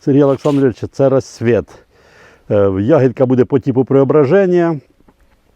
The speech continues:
Вона ще така, тільки-тільки почала наливатися, це маленький хвостик. В минулому році я в нього його спостерігав, дуже сподобалася, взяв собі на випробування. Гармонійний смак, буде жовта ягода з красивим таким рожевим загарчиком.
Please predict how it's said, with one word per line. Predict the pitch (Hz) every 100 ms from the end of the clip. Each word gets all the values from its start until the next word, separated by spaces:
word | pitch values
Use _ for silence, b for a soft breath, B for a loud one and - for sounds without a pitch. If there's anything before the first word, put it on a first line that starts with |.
| _ - -
Вона | 117 120
ще | - 110
така, | 104 - 90
тільки-тільки | 104 113 110 -
почала | 87 104 113 113
наливатися, | 120 151 180 165 135
це | 110
маленький | 113 113 110 101
хвостик. | 117 160 165 - 131 - b b b
В | 117
минулому | 127 127 120 123
році | 120 -
я | 120 113
в |
нього | 117 107
його | 117 113
спостерігав, | 107 120 - 139 143 170 135
дуже | 98 110 101
сподобалася, | - 127 135 151 131 120 -
взяв | 104 104 104
собі | - 110 107
на | 104 101
випробування. | 104 110 123 151 175 151 143 123 _ b b b b b b b b _ _ _ - 101 - -
Гармонійний | 104 120 131 135 131 127
смак, | - 165 165 -
буде | 123 123 120 110 104
жовта | 90 135 123 131
ягода | 135 151 123 117
з | -
красивим | 117 - 131 117
таким | 107 90 107
рожевим | 107 95 113 107 98
загарчиком. | 87 90 95 80 - 87 98